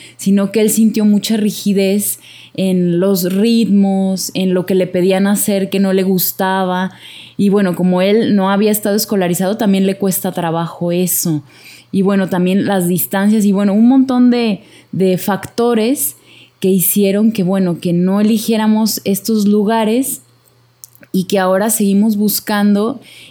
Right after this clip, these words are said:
y, y revisando. Entonces, ¿qué sería lo más importante a mirar a la hora de escoger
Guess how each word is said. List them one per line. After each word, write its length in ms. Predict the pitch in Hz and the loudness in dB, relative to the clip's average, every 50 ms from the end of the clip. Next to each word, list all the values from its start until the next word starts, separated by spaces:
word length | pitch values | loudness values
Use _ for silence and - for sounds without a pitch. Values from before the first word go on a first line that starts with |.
| - - | -14 -8
y, 640 | - - 196 190 185 180 180 175 175 170 170 - - - | -4 -2 0 0 0 0 0 0 0 -2 -2 -4 -4 -4
y 160 | - 185 185 | -2 -2 0
revisando. 840 | 180 190 196 185 190 180 165 - - 233 240 269 269 262 226 196 190 | 0 0 0 0 0 0 0 -2 -2 0 2 4 4 4 4 2 2
Entonces, 460 | 196 190 214 214 202 254 277 262 - - - - - - - - - - _ _ _ _ - | 0 0 0 0 0 0 0 -2 -4 -8 -14 -20 -20 -20 -20 -20 -20 -20 _ _ _ _ -4
¿qué 120 | - 262 | -2 0
sería 380 | 262 - 311 311 294 269 254 240 | 0 0 0 2 2 2 4 4
lo 140 | 254 247 233 | 4 4 4
más 240 | 220 226 226 - | 4 4 2 2
importante 580 | 254 254 233 220 196 185 - 196 196 196 196 220 | 2 2 2 0 -2 -2 0 0 0 2 2 2
a 60 | 220 | 2
mirar 600 | 214 202 190 175 175 180 185 185 180 180 185 185 - | 4 4 4 2 0 0 -2 -2 -4 -4 -6 -8 -8
a 120 | - 185 | -6 -4
la 120 | 180 180 170 | -2 0 0
hora 180 | 175 185 196 | 0 0 0
de 80 | 202 202 | 0 0
escoger 880 | 196 175 - - - - 165 156 - - - 190 190 190 202 202 214 | 0 -2 -4 -6 -6 -8 -8 -8 -8 -6 -4 -2 -2 -2 -2 -4 -6